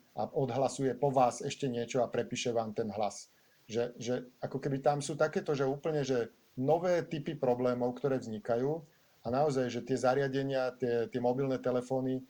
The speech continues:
oni sú stále deravé, že tam sú, tam sa našli problémy, proste každý mesiac sa nájde, každého pol roka, každý rok sa nájde proste nejaká zraniteľnosť a je to veľmi ako keby nebezpečné zariadenie na takúto serióznu vec,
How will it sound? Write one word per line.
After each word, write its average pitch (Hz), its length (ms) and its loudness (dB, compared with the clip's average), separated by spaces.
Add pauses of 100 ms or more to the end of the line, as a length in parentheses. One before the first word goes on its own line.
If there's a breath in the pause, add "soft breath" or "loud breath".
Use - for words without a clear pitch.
(220)
oni 139 180 0
sú 180 160 -2
stále 175 400 2
deravé, 131 480 2
že 107 160 -6
tam 131 220 -2
sú, 131 480 0
tam 131 100 0
sa 131 160 -4
našli 139 320 -2
problémy, 131 560 0
proste 131 400 -2
každý 139 320 0
mesiac 131 380 -2
sa 123 100 -4
nájde, 117 480 0
každého 120 400 0
pol 117 220 0
roka, 117 180 -2
každý 117 320 -2
rok 113 240 0
sa 123 80 -4
nájde 113 240 -2
proste 113 320 -4
nejaká 117 320 -2
zraniteľnosť 131 800 -2 (420 soft breath)
a 117 160 -2
je 123 80 0
to 131 160 0
veľmi 156 480 2
ako 135 160 -6
keby 143 240 -2
nebezpečné 139 640 0
zariadenie 123 720 0
na 117 80 0
takúto 123 480 -2
serióznu 135 640 0
vec, 127 320 -2